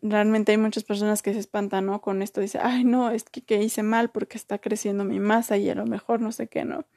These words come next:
Pero esto es lo que tiene que hacer para que el pan pueda quedar esponjoso. Una vez que dobló su tamaño, le llamamos ponchar, a quitarle todo el aire.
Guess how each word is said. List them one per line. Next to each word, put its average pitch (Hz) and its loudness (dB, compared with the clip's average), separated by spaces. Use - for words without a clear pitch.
Pero 269 12
esto 240 8
es 226 6
lo 226 4
que 202 -2
tiene 202 -2
que 208 -2
hacer 214 0
para 220 0
que 214 -2
el 202 0
pan 208 0
pueda 208 6
quedar 196 0
esponjoso. 220 -4
Una 240 10
vez 240 6
que 233 0
dobló 214 2
su 233 -2
tamaño, 220 -2
le 208 2
llamamos 202 0
ponchar, 226 6
a - -16
quitarle 196 -4
todo 208 -2
el 226 2
aire. 233 4